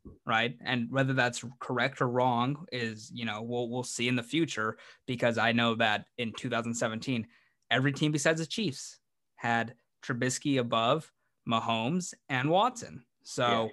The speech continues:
Speaker 1: uh, maybe that's
Speaker 2: And I
Speaker 1: wrong, maybe that's right. But it does seem like the Broncos, if Trey Lance would have been available here, would have taken Trey Lance.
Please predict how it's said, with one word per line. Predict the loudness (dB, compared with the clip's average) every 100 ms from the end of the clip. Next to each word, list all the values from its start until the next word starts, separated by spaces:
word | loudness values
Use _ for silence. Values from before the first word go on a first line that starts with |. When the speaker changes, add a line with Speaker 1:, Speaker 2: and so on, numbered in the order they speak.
| -8 _ -2
Speaker 1:
uh, | 4 6 4
maybe | 4 4 6
that's | 6 4
Speaker 2:
And | 2
I |
Speaker 1:
wrong, | 2 0
maybe | 0 -2
that's | -4 0
right. | 2 4
But | 4
it | 6
does | 4 4
seem | 2
like | 2
the | 4
Broncos, | 6 6 6 4 0 0
if | 2 2 -2 _ 2
Trey | 4
Lance | 6 6 4 2 0
would | 0
have | 0
been | 0 -2
available | 0 0 0 -2
here, | -4
would | -2 -2
have | -2
taken | -4 -2 -2
Trey | 0 0
Lance. | 0 0 -2 -6